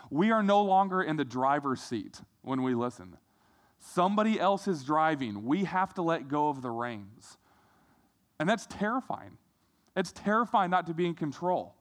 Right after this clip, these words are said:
And so the main problem with humans listening is that we somehow still try to control the situation while we're listening,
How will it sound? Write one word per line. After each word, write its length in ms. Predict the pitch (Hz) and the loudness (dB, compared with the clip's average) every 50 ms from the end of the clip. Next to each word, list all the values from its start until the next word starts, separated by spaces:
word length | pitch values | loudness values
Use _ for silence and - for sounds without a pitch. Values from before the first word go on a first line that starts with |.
| _ _ _ _ _ _ _ _ _ _ _ _ _ _ _ _ - | _ _ _ _ _ _ _ _ _ _ _ _ _ _ _ _ -2
And 100 | 180 170 | 0 2
so 120 | 220 214 | 2 2
the 80 | 185 175 | 2 0
main 440 | 160 160 165 190 208 233 269 269 | -2 0 2 2 4 4 4 2
problem 440 | 202 - - 254 254 247 214 196 180 | 0 2 4 4 6 6 4 4 2
with 160 | 165 165 - | 2 0 0
humans 720 | - - - - - 233 262 269 254 254 262 240 220 175 175 | -2 -8 -10 -2 2 2 4 4 4 4 4 4 2 2 2
listening 600 | 208 233 247 254 - - 151 131 127 135 143 139 - - - 170 | 2 2 2 2 0 -2 -4 -2 -2 -2 -4 -4 -8 -12 -8 -4
is 140 | - 175 151 | -2 0 2
that 200 | 190 175 156 - | 4 2 2 2
we 300 | 139 143 165 226 247 247 | -2 -2 2 4 4 4
somehow 720 | - - - - - 262 262 285 311 277 202 247 254 247 | 2 0 -6 -2 2 4 4 4 4 2 2 2 2 2
still 340 | 247 - - - 233 233 226 | 2 0 -4 -2 0 2 2
try 220 | - - - 226 226 | 2 0 0 0 0
to 120 | 208 208 | -2 -2
control 840 | - - 196 175 156 - - - 196 196 202 214 220 233 247 277 277 | -2 -2 -2 -2 -4 -8 -10 -8 -2 2 4 6 6 6 6 4 2
the 140 | 220 240 214 | 2 0 -2
situation 840 | - - 254 233 - 214 190 190 196 202 214 - - 170 160 147 - - - 170 | -2 -2 -2 -2 0 0 0 2 2 0 0 0 -2 -2 -2 -4 -6 -8 -14 -8
while 600 | - 127 143 160 165 160 170 180 196 208 208 196 | -4 0 2 4 4 6 6 6 6 4 4 2
we're 220 | 190 185 175 165 147 | 2 2 2 2 2
listening, 640 | 135 147 165 160 - - 131 110 101 101 85 107 | 2 0 -2 -2 -2 -4 -6 -6 -8 -10 -14 -16